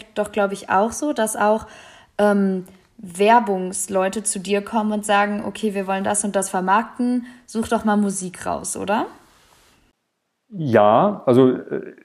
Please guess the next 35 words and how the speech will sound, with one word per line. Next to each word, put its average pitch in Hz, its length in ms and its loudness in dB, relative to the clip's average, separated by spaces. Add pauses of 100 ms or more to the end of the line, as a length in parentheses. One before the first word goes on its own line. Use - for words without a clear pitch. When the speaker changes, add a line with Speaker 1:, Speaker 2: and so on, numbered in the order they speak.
(160)
Speaker 2:
ein-, 147 280 2
einmal 170 640 4
ist 143 100 2
es 151 160 -2
wichtig, 165 300 2
dass 135 200 2
ich, - 240 -4 (520)
es 147 140 -6
geht 160 200 2
gar 151 140 4
nicht 175 100 0
so 160 80 0
sehr 143 220 2
um 139 100 -2
die 131 120 0
Kataloge, 135 580 2
die 117 160 0
ich 117 100 -4
vertrete. 117 300 0
Das 104 180 0
war 113 140 4
am 107 100 -2
Anfang, 131 240 2
hatte 117 160 0
ich - 60 -8
ja 113 80 0
nur 113 140 0
den 110 120 2
Freibahnkatalog 139 880 4
und 113 140 -4
vielleicht 110 180 -2
noch 110 120 -6
ein, 110 180 -4
zwei 110 240 -2
kleinere. 139 580 0